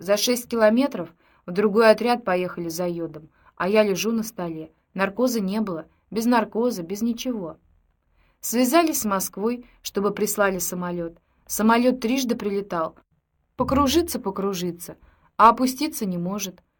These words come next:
Кругом обстреливали. На четвертый раз сел, но у меня обе ноги уже были ампутированы. Потом в Иванове,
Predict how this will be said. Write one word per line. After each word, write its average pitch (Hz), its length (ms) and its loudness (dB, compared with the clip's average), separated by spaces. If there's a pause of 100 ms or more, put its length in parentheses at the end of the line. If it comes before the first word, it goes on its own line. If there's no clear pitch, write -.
(320)
Кругом 247 460 4
обстреливали. 214 880 -2 (320)
На 233 140 0
четвертый 277 500 0
раз 233 240 0
сел, 185 400 -10
но 202 160 0
у 226 40 4
меня 262 380 2 (280)
обе 226 220 2
ноги 196 340 -2
уже 196 220 0
были 180 300 -4
ампутированы. 165 800 -10 (500)
Потом 226 380 4
в 220 80 2
Иванове, 220 560 2